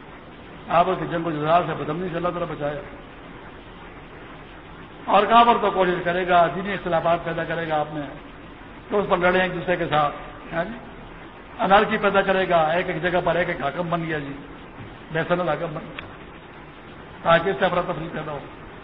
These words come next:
ہاں جی؟ عقیدوں کا اختلاف، واپس میں لڑیں، کیونکہ ان کا خاتمہ ہی ایسے ہوگا جب ان کا، ان کے پاس امن و امان نہیں ہوگا، انارکی ہوگی، لا قانونیت ہوگی، ایک دوسرے کو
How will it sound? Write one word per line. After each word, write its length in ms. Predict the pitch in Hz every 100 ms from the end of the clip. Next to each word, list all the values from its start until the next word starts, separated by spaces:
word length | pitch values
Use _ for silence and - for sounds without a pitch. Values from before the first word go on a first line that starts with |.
| - - - - - - -
ہاں 120 | 147 151
جی؟ 60 | 196 - - - - - - - - - - - - - - - - -
عقیدوں 340 | 185 220 208
کا 80 | 196
اختلاف، 360 | 170 156 165 160
واپس 340 | 170 202 190
میں 80 | 180
لڑیں، 380 | 185 196 - - - - - - - - - - - - - -
کیونکہ 260 | 220 196
ان 100 | 208
کا 120 | 202
خاتمہ 380 | 156 175 220 240
ہی 80 | 220
ایسے 220 | 185 185
ہوگا 420 | 165 170 180 202 208 - - - - - 175
جب 220 | 180 180
ان 160 | 185 190 -
کا، 160 | 170
ان 220 | 180 190 180
کے 80 | 170
پاس 280 | 160 165
امن 160 | 160 170
و 20 |
امان 320 | 165 165 170
نہیں 120 | 202 196
ہوگا، 260 | 165 170
انارکی 460 | 160 156 175 - 175
ہوگی، 340 | 160 160 156 143 - - -
لا 100 | 156
قانونیت 600 | 160 156 151 151 190 175
ہوگی، 340 | 165 151 156 135 - - - - - - -
ایک 240 | 185 180
دوسرے 220 | 180 185
کو 120 | 170